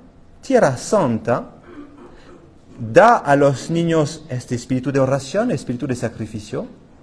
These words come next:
si los mismos padres viven de esta oración, viven de ese sacrificio, porque son miembros de la tercera orden,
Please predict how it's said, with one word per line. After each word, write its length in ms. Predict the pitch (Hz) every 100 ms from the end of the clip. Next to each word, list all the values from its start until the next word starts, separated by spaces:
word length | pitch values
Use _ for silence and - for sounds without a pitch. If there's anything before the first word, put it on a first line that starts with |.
| - - - -
si 200 | - 196
los 340 | 185 175 -
mismos 600 | 208 311 311 247 175 -
padres 640 | - 233 214 156 127 - - - - -
viven 760 | 120 131 269 254 202 170 156
de 120 | 127 117
esta 220 | 113 107
oración, 580 | 104 101 - 104 101 104 - -
viven 560 | 135 151 285 269 208 165
de 100 | 131
ese 160 | 120
sacrificio, 680 | 120 117 - 110 107 - 104
porque 260 | 143 -
son 380 | - 170 143 131
miembros 420 | 147 214 220 165
de 60 | 131
la 100 | 120
tercera 360 | 120 123 117 107
orden, 360 | 98 127 214